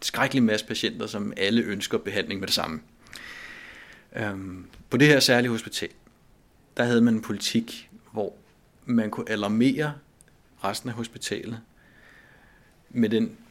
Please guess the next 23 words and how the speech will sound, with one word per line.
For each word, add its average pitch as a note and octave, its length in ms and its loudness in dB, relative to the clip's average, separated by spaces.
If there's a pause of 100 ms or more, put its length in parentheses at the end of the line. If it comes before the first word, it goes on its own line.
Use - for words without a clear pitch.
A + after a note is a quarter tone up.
besked B2 400 4
om, A2+ 200 0
at A2+ 120 0
vi A#2+ 60 6
ligger A#2 240 8
under A2 220 2
pres - 360 -2
nu. C3 260 2
I B2+ 60 -4
bliver A#2+ 200 4
nødt A#2+ 180 6
til - 120 0
at A2+ 80 -2
frigøre A2 400 -2
noget G#2+ 260 -8
kapacitet, - 680 -4
sådan D3 160 -6
så C3+ 120 -10
vi C3 60 -8
kan B2+ 160 -8
skabe A2 280 0
flow F#2+ 300 -2
igen. - 180 -10